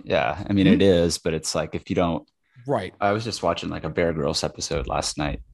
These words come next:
Speaker 1: um, where he had, uh, Keegan-Michael Keel out in Iceland
Speaker 2: Oh,
Speaker 1: doing
Speaker 2: yeah.
Speaker 1: stuff. And he comes off, he's like, going on this adventure with, with Bear was like,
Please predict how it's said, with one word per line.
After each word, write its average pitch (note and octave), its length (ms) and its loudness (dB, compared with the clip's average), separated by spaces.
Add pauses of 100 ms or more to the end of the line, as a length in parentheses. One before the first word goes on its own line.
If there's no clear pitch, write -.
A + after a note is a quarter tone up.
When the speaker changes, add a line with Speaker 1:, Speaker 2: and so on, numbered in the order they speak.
(140)
Speaker 1:
um, D2 380 0
where E2 140 4
he D#2 200 0
had, D2+ 180 0
uh, D2 240 0
Keegan-Michael D#2 760 -4 (120)
Keel D2+ 480 0 (320)
out D#2+ 220 2
in C#2+ 140 -4
Iceland - 440 -4
Speaker 2:
Oh, A#2 40 -6
Speaker 1:
doing A2 220 -2
Speaker 2:
yeah. - 60 -6
Speaker 1:
stuff. - 340 -4
And D#2+ 80 -4
he E2 80 -4
comes E2+ 220 -2
off, D#2+ 220 2
he's D#2+ 200 -2
like, C#2 380 -2 (960)
going F#2+ 240 4
on F2+ 100 4
this F2 180 0
adventure D#2+ 400 -2
with, D2+ 200 -2 (100)
with D#2 220 -8
Bear E2 340 4
was D2+ 240 -4
like, C#2 400 -6